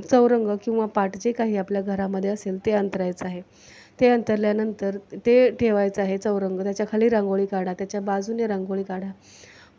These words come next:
क-, चौरंगावरती लाल कलरचा किंवा पिवळ्या कलरचा वस्त्र अंतरायचं आहे. त्यानंतर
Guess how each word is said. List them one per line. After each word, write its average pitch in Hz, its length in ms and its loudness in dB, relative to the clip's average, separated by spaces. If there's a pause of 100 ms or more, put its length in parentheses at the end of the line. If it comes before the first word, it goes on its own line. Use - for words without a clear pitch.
(200)
क-, 220 220 8
चौरंगावरती 220 840 4
लाल 226 200 4
कलरचा 202 520 -4
किंवा 247 260 -2
पिवळ्या 214 360 0
कलरचा 196 460 -4
वस्त्र 208 320 -4
अंतरायचं 190 520 -4
आहे. 185 160 -8 (580)
त्यानंतर 233 540 2